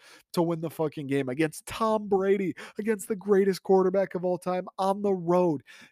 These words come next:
He slung that thing in forty, forty-three seconds, field goal, right when the Bucs thought, "Oh, this is it. We made it. We're back." No, Matthew Stafford's gonna come rip your goddamn soul out of your limp body.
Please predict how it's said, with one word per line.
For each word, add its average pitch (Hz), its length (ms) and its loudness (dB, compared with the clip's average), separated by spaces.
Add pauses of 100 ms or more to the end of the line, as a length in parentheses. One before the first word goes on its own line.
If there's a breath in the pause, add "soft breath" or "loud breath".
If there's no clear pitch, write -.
(180 loud breath)
He 233 180 -2
slung 202 640 -4
that 185 220 -4
thing 165 320 -2
in 202 100 -18
forty, 202 460 8 (1080)
forty-three 262 500 2
seconds, 233 520 -4
field 254 300 4
goal, 175 240 -4 (180 loud breath)
right 190 200 6
when 196 120 2
the 196 80 -2
Bucs 170 260 0
thought, 160 260 0
"Oh, 135 160 2
this 139 180 -4
is 139 120 -4
it. 139 120 0
We 123 100 -2
made 139 220 2
it. 127 80 -2
We're 127 120 -2
back." 135 300 -2
No, 196 1300 4
Matthew 190 380 -2
Stafford's 165 460 0
gonna 175 180 -4
come 170 260 -4
rip 151 240 -2
your 143 120 -4
goddamn 139 640 0
soul 123 560 2 (280 loud breath)
out 139 140 4
of 131 140 0
your 127 160 -2
limp 131 560 0
body. 117 420 -2